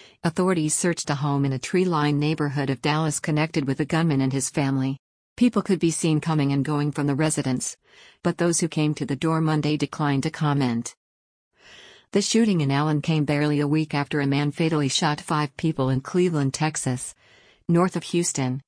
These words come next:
after a neighbor asked him to stop firing his weapon while a baby slept. There have also been seven mass shootings in Texas since the elementary school massacre in Uvalde a year ago,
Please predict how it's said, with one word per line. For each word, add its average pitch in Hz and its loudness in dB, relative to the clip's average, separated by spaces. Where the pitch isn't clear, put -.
after 180 0
a 165 2
neighbor 170 2
asked 156 0
him 143 0
to 143 0
stop 165 -2
firing 156 0
his 143 0
weapon 151 -2
while 143 0
a 143 -2
baby 156 0
slept. 135 -2
There 180 2
have 180 2
also 180 2
been 143 0
seven 147 0
mass 143 0
shootings 139 0
in 143 0
Texas 156 -2
since 156 -2
the 156 2
elementary 156 0
school 156 0
massacre 143 0
in 139 2
Uvalde 143 0
a 147 2
year 147 2
ago, 123 -4